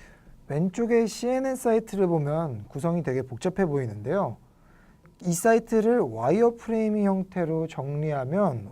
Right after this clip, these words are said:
오른쪽에 있는 이미지와 같이 됩니다. 위쪽에 로고, 메뉴들이 회색 박스로 표시되어 있고요. 그 아래에 이미지, 동영상, 글들이 하나의 영역들을 이루면서 배치되어 있는 것을 확인하실 수 있죠.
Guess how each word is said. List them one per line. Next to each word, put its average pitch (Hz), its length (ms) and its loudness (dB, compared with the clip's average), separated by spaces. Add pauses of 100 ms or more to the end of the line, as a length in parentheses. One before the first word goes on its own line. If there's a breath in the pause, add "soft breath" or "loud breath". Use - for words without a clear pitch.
오른쪽에 190 880 -2
있는 165 440 -4
이미지와 147 400 -4
같이 123 200 -8
됩니다. 120 500 -6 (760 soft breath)
위쪽에 190 440 2
로고, 175 540 2
메뉴들이 170 640 -2
회색 214 320 -6
박스로 226 380 -4
표시되어 175 400 -4
있고요. 165 460 -2 (600 soft breath)
그 175 120 0
아래에 143 600 0 (340 soft breath)
이미지, 214 720 0
동영상, 160 880 -2 (320)
글들이 156 720 -4 (640 soft breath)
하나의 226 320 -2
영역들을 202 880 2
이루면서 208 880 2
배치되어 151 540 0
있는 135 220 -6
것을 156 380 -6
확인하실 175 420 -4
수 - 140 -10
있죠. 117 320 -8